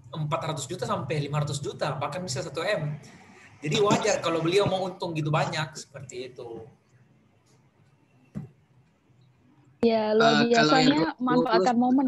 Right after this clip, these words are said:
Speaker 2: Pak. Momennya bagus, Pak Rikers.
Speaker 3: Ya, sebab tadi saya sharing dengan kawan saya pun dia,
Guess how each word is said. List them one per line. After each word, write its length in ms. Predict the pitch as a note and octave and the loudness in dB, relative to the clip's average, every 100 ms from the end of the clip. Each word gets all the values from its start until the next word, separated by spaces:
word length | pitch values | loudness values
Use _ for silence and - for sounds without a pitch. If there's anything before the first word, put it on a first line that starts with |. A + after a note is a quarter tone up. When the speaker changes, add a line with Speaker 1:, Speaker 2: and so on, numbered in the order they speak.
| A3 | 0
Speaker 2:
Pak. 160 | G#3+ - - _ G#3 _ _ - _ _ _ A#3 | -4 -8 -12 _ -14 _ _ -20 _ _ _ 2
Momennya 480 | B3+ C4+ C4+ D#4 | 4 6 6 6
bagus, 420 | B3+ B3 C4+ C4+ - | 6 4 2 -2 -2
Pak 160 | - G#3+ | -2 0
Rikers. 440 | G3+ G3 G3 A3 - - - - - - - - - - - C3+ - - - _ | -2 0 -2 -2 -8 -20 -20 -20 -20 -20 -20 -20 -20 -20 -20 -16 -16 -16 -20 _
Speaker 3:
Ya, 400 | C3+ B2+ A#2+ A#2 - - - - - | 0 2 2 0 -8 -16 -16 -18 -6
sebab 640 | - E3+ D#3+ F#3 F3+ - - | 0 2 4 2 0 -6 -4
tadi 240 | D#3 F3 | 2 4
saya 160 | F#3 F#3+ | 4 2
sharing 320 | F3+ E3 F3 | 2 2 0
dengan 240 | E3+ F3 | 0 -2
kawan 320 | F#3 D#3 E3 F3 | 0 0 2 2
saya 240 | E3+ F3 | 0 0
pun 160 | E3+ F3+ | -2 -2
dia, 320 | F3 E3+ | 0 0